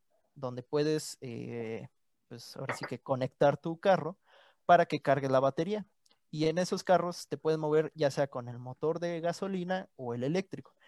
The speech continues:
Y ahí es donde empezamos a hablar de las autonomías de los carros, que, que no sé, la, lo eléctrico te entrega, ponle, trescientos kilómetros. Y ya, este, hablando de puramente eléctrico,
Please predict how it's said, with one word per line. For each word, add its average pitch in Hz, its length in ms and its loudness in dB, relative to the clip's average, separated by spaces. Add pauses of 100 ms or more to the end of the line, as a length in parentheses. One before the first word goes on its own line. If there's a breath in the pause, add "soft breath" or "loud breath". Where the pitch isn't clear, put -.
(120 soft breath)
Y 147 80 2
ahí 143 200 6
es 156 100 4
donde 143 200 0
empezamos 135 540 -6
a 135 80 4
hablar 127 300 4
de 127 140 -4
las 113 520 -6
autonomías 143 640 -2
de 143 80 0
los 139 160 -4
carros, 156 500 0 (440 soft breath)
que, 113 800 -8 (280)
que 139 100 -6
no 151 140 -4
sé, 180 200 0
la, 120 400 0
lo 131 120 -2
eléctrico 151 500 -2
te - 120 -12
entrega, 127 800 -2 (460)
ponle, 139 340 -2 (220)
trescientos 143 540 -6
kilómetros. - 680 -8 (1120 soft breath)
Y 165 140 -6
ya, 196 300 4
este, 147 560 0
hablando 175 560 4
de 123 120 -2
puramente 196 600 2
eléctrico, 156 760 -2